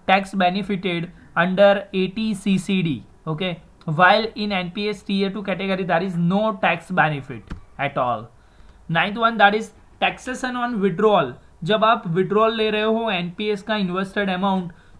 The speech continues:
तो जो फर्स्ट कैटेगरी है, at maturity the entire surplus is tax exempt, यानी टैक्स फ्री रहेगा आपको Tier one कैटेगरी में जो भी आपका इन्वेस्टमेंट रहेगा वो। And in Tier two category, the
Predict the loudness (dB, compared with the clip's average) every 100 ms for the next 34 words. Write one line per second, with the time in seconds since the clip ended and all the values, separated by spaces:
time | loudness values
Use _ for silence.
0 | 0 4 4 2 -2 -2 -2 -2 -2 -4
1 | -4 -2 -2 0 -2 -2 -6 -12 -20 -2
2 | 0 0 0 -2 -4 -2 -4 -4 -2 0
3 | 0 -2 -2 -2 0 2 2 0 2 0
4 | 0 -2 -2 -2 -10 -20 -10 -2 -2 -2
5 | -14 -14 0 0 2 -2 -2 -4 -6 -8
6 | -16 -20 -10 -2 0 0 -4 -2 -2 -4
7 | -4 -2 0 0 0 2 4 4 2 -4
8 | -2 0 0 0 -2 -2 -6 -4 -4 -2
9 | -2 -2 -4 -2 -2 -2 -4 -2 -4 -4
10 | -4 -4 -4 -2 0 0 -2 -8 -16 -20
11 | _ -2 0 -2 -4 -6 -4 -4 -4 -4
12 | -4 -4 -4 -4 -10 -20 -6 -2 -2 0
13 | 0 0 -4 -8 _ _ -2 -2